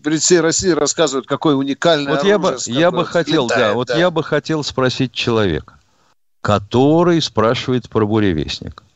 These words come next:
Speaker 2: на котором, по словам всех, кто в теме, должен стоять ра-, ядерный реактор – который нагревает воздух, воздух устремляется из трубы через сопло Лаваля,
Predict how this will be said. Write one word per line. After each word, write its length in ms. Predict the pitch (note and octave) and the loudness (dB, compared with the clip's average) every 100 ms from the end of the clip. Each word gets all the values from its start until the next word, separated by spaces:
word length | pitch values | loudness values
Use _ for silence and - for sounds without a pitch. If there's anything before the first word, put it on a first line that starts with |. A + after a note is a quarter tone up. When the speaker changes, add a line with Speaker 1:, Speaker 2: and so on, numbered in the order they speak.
| - | -4
Speaker 2:
на 140 | F#2 | -2
котором, 960 | F2+ G#2+ G2+ A2+ C3+ D3+ E3 E3 D3+ - _ - | 0 -2 0 2 4 4 4 2 -2 -8 _ -10
по 80 | |
словам 800 | G2+ - F#2+ E2 D#2 G#2 C3 D3 - _ _ _ _ | -8 -2 0 0 2 2 0 -4 -10 _ _ _ _
всех, 440 | - - A2+ F2 | -6 0 2 0
кто 340 | - - F#2+ E2 | -4 -2 0 0
в 120 | - | -4
теме, 540 | - A#2+ C#3+ D#3 D#3 - _ _ _ - | -4 0 0 0 -2 -4 _ _ _ -6
должен 520 | F2+ A#2+ C3 A2 G2+ | 0 2 2 0 -6
стоять 540 | - F#2 G#2 G2 F2+ | -2 -2 2 0 0
ра-, 240 | E2+ G2 F#2 | -2 0 0
ядерный 580 | G2 A2 F2+ D#2+ D#2+ D2+ | 0 0 0 -6 -6 -4
реактор – 680 | D#2 F2 D3 - F3 E3 _ _ _ | -2 0 -2 -2 -4 -4 _ _ _
который 420 | - G2+ A#2 G2+ F#2+ | -4 -2 0 0 0
нагревает 680 | F#2 E2 F#2 F2+ E2+ C#2+ F2 | -2 -2 -2 0 0 -2 -8
воздух, 680 | D#2 A#2 E3+ D#3 F3+ - | -2 2 2 2 0 0
воздух 500 | G#2+ A2 A2 D#2+ F2 | -4 0 0 -2 -6
устремляется 840 | G2+ - F#2+ G2+ G2 F2 C#2 - E2+ | -6 -6 -2 0 2 2 0 -6 -6
из 180 | D#2 - | -6 -4
трубы 380 | E2+ E2+ F2+ | -2 0 0
через 320 | - D2+ C2 - | -2 -4 -4 -2
сопло 360 | D#2 - D#2 | -2 -2 -2
Лаваля, 760 | C2 B1 C2 G2 D#3+ F3 F3 | 0 0 2 2 2 2 0